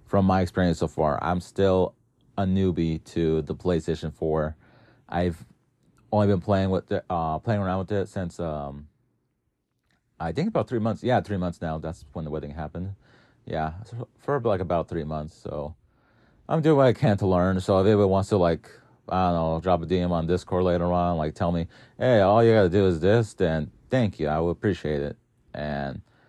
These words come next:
yeah, be sure to fo-, uh, join our Discord. I already shared a link to it on Twitter again, and I might share, share a link on it, share a link to it on Threads as well. So there's that. Haha. But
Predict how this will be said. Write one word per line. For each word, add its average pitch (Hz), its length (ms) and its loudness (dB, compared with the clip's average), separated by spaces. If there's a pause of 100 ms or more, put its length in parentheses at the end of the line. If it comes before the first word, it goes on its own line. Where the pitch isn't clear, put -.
(540)
yeah, 139 200 0
be 107 160 -2
sure 113 160 0
to 90 80 -2
fo-, - 140 -6
uh, 80 340 2
join 104 160 2
our 92 100 0
Discord. 82 540 0 (340)
I 90 260 0 (240)
already 104 280 4
shared 101 240 2
a 85 40 4
link 95 240 2
to 92 140 2
it 87 180 4
on 80 240 0
Twitter 95 320 0
again, 82 480 -2
and 82 120 -4
I - 20 -2
might 87 160 0
share, 82 400 0 (260)
share 90 260 -2
a 87 60 2
link 87 200 -2
on 90 120 0
it, 87 180 -2 (520)
share 123 240 2
a 98 100 2
link 104 260 2
to 95 120 0
it 85 160 0
on 80 240 -4
Threads 87 320 0
as 78 80 -6
well. 82 320 0
So 73 380 -8 (120)
there's 80 260 -4
that. - 220 -8 (100)
Haha. - 360 -12 (880)
But 90 300 0